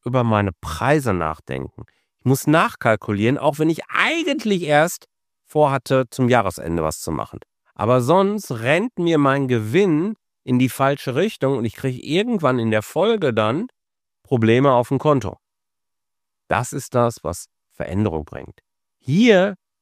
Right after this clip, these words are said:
machst du aus einer Mischung von Bauchgefühl und Zahlenverstand dich nicht zum Zahlenmenschen, sondern zum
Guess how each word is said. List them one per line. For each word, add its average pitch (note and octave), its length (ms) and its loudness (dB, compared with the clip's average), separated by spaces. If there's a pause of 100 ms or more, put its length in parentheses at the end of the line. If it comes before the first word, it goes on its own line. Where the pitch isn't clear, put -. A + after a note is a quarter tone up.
(120)
machst - 340 -2
du A2 120 -2
aus F2 260 -4
einer E2+ 260 -6
Mischung C3+ 540 4
von E2+ 380 -2 (100)
Bauchgefühl D#3 800 0
und F#2 240 -6
Zahlenverstand C3 1120 -2 (1300)
dich A2+ 400 -4
nicht G#2+ 340 2
zum - 240 -8
Zahlenmenschen, G3+ 920 0
sondern C3+ 340 2
zum D#3 220 -6